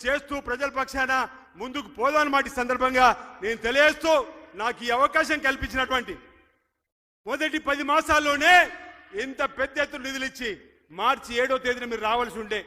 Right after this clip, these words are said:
ఆ రోజు కూడా సభావేదిక వేసినాం. ఢిల్లీలో మీకు లోక్సభకు సంబంధించిన మీటింగ్ ఉండడం వల్ల పోయి రాజాన్ని ఈ రోజు రప్పించుకున్నాడు. కాబట్టి మీరు ఈ పనులన్నీ పూర్తి అయ్యేంత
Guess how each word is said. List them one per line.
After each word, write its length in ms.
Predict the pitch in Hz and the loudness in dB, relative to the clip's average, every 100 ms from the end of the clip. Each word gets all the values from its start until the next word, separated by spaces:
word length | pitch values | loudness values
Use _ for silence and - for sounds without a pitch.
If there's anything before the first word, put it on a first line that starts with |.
| - - _ 175 | -14 -20 _ -4
ఆ 20 | 240 | -4
రోజు 140 | 262 262 | -4 -8
కూడా 120 | 254 | -6
సభావేదిక 420 | 233 254 262 247 240 | -2 -2 -2 -2 -2
వేసినాం. 340 | 247 240 311 320 - - - - | -2 2 2 2 -4 -16 -20 -14
ఢిల్లీలో 400 | - 254 277 277 269 | -10 -8 -4 -4 -4
మీకు 140 | 262 254 | -6 -4
లోక్సభకు 400 | 247 277 277 269 | -4 -4 -8 -8
సంబంధించిన 340 | 254 247 262 240 | -8 -10 -12 -12
మీటింగ్ 200 | 240 240 262 | -12 -10 -8
ఉండడం 160 | 254 | -4
వల్ల 140 | 247 240 214 - - _ | -2 -2 -2 -8 -20 _
పోయి 260 | 220 302 330 262 - - - | -2 0 0 -4 -12 -20 -6
రాజాన్ని 400 | 202 247 254 233 240 | -4 -4 -4 -6 -6
ఈ 40 | |
రోజు 140 | 247 240 | -6 -6
రప్పించుకున్నాడు. 560 | 220 233 - 233 226 208 - - _ _ - | -8 -10 -16 -8 -6 -6 -10 -20 _ _ -10
కాబట్టి 300 | 202 262 269 254 | -6 -6 -6 -4
మీరు 220 | 294 330 285 - - - 214 | 0 2 2 -2 -18 -16 -12
ఈ 20 | 247 220 | -10 -8
పనులన్నీ 380 | 254 277 269 208 | -4 -4 -4 -6
పూర్తి 240 | 226 277 285 | -10 -6 -6
అయ్యేంత 180 | 277 | -4